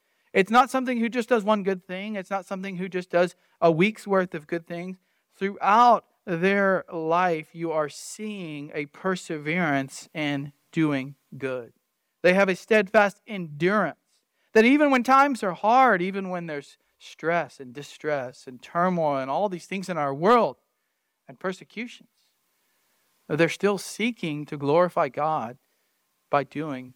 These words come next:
good. And they do this because he says they seek, they seek for honor, immortality, eternal life is given to them as their payment for that.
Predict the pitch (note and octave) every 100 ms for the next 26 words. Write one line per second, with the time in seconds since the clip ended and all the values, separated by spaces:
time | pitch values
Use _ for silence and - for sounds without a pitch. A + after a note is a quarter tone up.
0 | _ - G#2 C#2 _ _ _ _ _ _
1 | _ _ _ _ _ _ - D#3+ E3 D3
2 | A3 A3 D3+ - D3 - D#3+ D#3 D3+ D#3+
3 | D#3 D#3 C#3+ - - F#3+ G3 F3+ G3 B3+
4 | A#3 B3+ G#3 G#3+ D#4+ G#4 D4+ G3 D4 E4
5 | D#4+ A#3 C#4+ F#4 G#4 A#3 D#3+ D#3+ F#3 -
6 | B3+ C4+ C4+ B3+ _ _ _ _ _ -
7 | D3 F3 A3+ A3+ - F3+ C#3+ C#3+ F3 G3+
8 | F3+ D3 C3 C3 B2+ B2+ _ _ _ _
9 | _ _ _ - E3 E3+ C#3 B2+ B2+ -
10 | _ _ _ - C#3+ - D#3+ E3 C#3+ B2
11 | _ - C#3+ C3+ C3 C#3+ - B2 B2+ B2+
12 | _ _